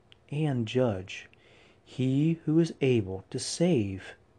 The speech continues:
and to destroy. But who are you to judge your neighbor? Okay, next subject heading, boasting about tomorrow.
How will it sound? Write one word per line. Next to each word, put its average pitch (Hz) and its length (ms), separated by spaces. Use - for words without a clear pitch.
and 113 460
to 107 140
destroy. 98 680
But 175 160
who 226 280
are 135 60
you 117 200
to 113 140
judge 98 580
your 107 80
neighbor? 123 520
Okay, 110 360
next 117 480
subject - 640
heading, 110 360
boasting 127 600
about 107 340
tomorrow. 110 520